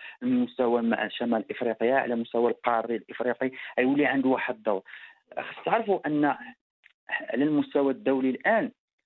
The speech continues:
آه، هاد المبادئ ال-، المناخ، التأثيرات المناخية وت-، والتنمية المستدامة ولا عندها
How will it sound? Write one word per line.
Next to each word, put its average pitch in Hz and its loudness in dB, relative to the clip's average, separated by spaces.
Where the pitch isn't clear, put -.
آه، 120 2
هاد 190 2
المبادئ 135 2
ال-، 120 -4
المناخ، 127 4
التأثيرات 127 0
المناخية 127 2
وت-، 123 0
والتنمية 127 4
المستدامة 127 2
ولا 135 2
عندها 139 0